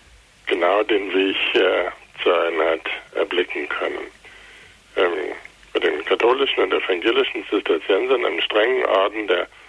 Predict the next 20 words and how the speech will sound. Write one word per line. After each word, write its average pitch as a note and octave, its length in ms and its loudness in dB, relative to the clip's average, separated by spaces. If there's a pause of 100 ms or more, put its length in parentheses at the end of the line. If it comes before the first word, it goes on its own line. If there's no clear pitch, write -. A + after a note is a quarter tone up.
(420)
sich G2 140 -4
bezieht C3 420 -2
auf G#2+ 140 0
Stundengebet A#2 880 0
und F3+ 200 0 (220)
Anbetung A2 680 0
und F2 160 -2
Schweigen G#2 520 0 (720)
und - 360 -10
Kontemplation, G2+ 1160 0 (1000)
da G#2 280 2 (120)
geht G#2+ 220 0
es G2 120 0 (340)
ums - 300 -4
Eingemachte, G2+ 760 0
da G2 220 2
geht G2 340 -2
es, F2 100 0 (200)
äh, - 40 4 (440)
um F2 260 0